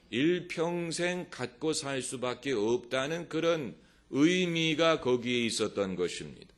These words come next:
그래서 예수께서 행하신 기적 중에 가장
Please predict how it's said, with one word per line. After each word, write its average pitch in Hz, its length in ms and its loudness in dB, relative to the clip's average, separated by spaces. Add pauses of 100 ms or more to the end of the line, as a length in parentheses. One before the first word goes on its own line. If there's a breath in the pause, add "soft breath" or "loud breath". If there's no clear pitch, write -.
(640 soft breath)
그래서 147 760 0 (140)
예수께서 185 760 4
행하신 127 600 0
기적 104 400 -2
중에 104 360 -6
가장 165 720 -2